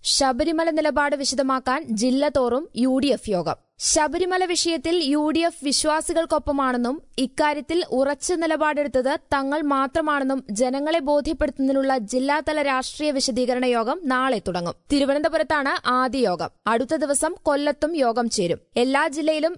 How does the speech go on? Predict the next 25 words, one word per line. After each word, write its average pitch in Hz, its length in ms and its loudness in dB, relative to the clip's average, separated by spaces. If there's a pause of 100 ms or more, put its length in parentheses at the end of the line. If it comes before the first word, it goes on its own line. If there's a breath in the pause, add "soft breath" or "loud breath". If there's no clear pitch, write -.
യോഗം 285 400 0
സംഘടിപ്പിക്കുന്നതിന്റെ 302 880 0
രൂപരേഖ 277 560 0 (320)
ഇന്നലെ 277 340 2
യു 277 180 -2
ഡി 302 140 -2
എഫ് 254 160 -6
ജില്ലാ 277 300 2
ചെയർമാൻമാരുടെയും 269 960 0 (160)
കൺവീനർമാരുടെയും 311 960 -2
മീറ്റിംഗിൽ 269 460 0
വിശകലനം 269 580 -2
ചെയ്തു. 185 300 0 (140)
മറ്റ് 247 340 0
ജില്ലകളിലെ 302 500 0
തീയതികൾ 277 500 0 (120)
നേതാക്കളുടെ 294 680 2
സൗകര്യാർത്ഥം 285 760 0
നിശ്ചയിക്കും. 196 520 0 (200)
ശബരിമലയിലെ 370 760 0
സംഘർഷത്തിന്റെ 330 680 -2
ഉത്തരവാദിത്വത്തിൽ 302 760 -2
നിന്ന് 277 260 2 (140)
മുഖ്യമന്ത്രിക്ക് 311 520 -2 (300)
ഒഴിഞ്ഞുമാറാനാവില്ലെന്ന് 285 1160 0